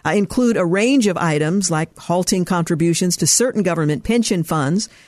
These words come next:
suspending state and local government series, um, securities, and borrowing from money set aside to manage exchange rate fluctuations, according to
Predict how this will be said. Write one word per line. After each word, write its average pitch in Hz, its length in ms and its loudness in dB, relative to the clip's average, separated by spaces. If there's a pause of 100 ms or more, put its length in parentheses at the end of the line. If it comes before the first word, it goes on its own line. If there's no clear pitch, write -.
(220)
suspending 214 540 2
state 196 400 2
and 175 100 2
local 175 260 0
government 170 440 0
series, 190 640 2
um, 151 240 -2 (480)
securities, 214 720 0
and 170 100 2
borrowing 190 440 0
from 165 200 -2
money 180 240 2
set 175 240 0
aside 160 480 0
to 165 140 -2
manage 165 420 0
exchange 170 560 0
rate 185 300 -2
fluctuations, 156 880 -2
according 147 400 -2
to 143 260 -2